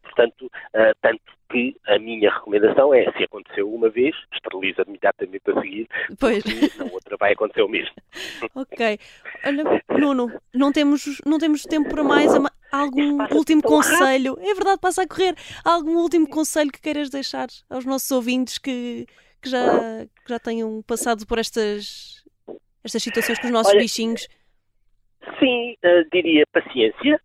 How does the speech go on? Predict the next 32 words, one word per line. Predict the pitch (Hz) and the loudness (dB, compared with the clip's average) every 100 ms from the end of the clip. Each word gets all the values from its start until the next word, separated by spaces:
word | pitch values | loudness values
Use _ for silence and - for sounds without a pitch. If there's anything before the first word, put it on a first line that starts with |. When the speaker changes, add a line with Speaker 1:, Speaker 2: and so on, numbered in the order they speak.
| - | -2
Speaker 1:
eh, | - - 135 123 120 | 2 6 6 6 4
Speaker 2:
<laughs> | - | 2
Speaker 1:
diria | 139 143 147 277 - | -2 0 4 4 4
que, | - 330 294 | 2 4 6
Speaker 2:
É | 254 | 4
a | |
chave. | 247 208 185 147 | 0 -2 0 4
Speaker 1:
eh, | 139 | 4
é | - 160 | 4 0
compreender | 175 156 165 170 151 156 147 - | -2 0 4 4 4 4 4 0
que | - 147 | 2 4
a | 135 | 4
nossa, | 147 147 - 131 123 - | 2 -2 2 2 2 0
a, | 127 120 120 113 110 113 104 - | 0 0 -2 -4 0 0 0 -6
a, | |
a, | 117 | -12
os | - | -8
nossos | 143 131 | -6 -4
animais, | 123 117 120 117 107 - - - - - | -4 -4 0 0 0 -4 -12 -14 -16 -2
eh, | 117 117 110 107 107 _ | 2 4 4 0 -8 _
dão-nos | 135 135 104 | 0 0 -8
muitas | 104 139 165 127 117 | -12 -10 -4 0 4
alegrias, | 123 117 117 127 117 110 101 107 - - - | 4 2 -4 -4 2 4 4 0 -4 -14 -12
eh, | - 113 110 - | 2 4 4 0
mas | 127 127 | 0 0
com | - 139 139 | 2 -4 -2
isso, | 151 151 - - 107 - - | -2 -2 -6 -14 -18 -16 0
com | |
essas | 123 - 110 | 0 2 2
alegrias, | 113 113 120 113 98 120 | 2 2 0 2 2 2
vem | 113 | 0
um | 107 | 0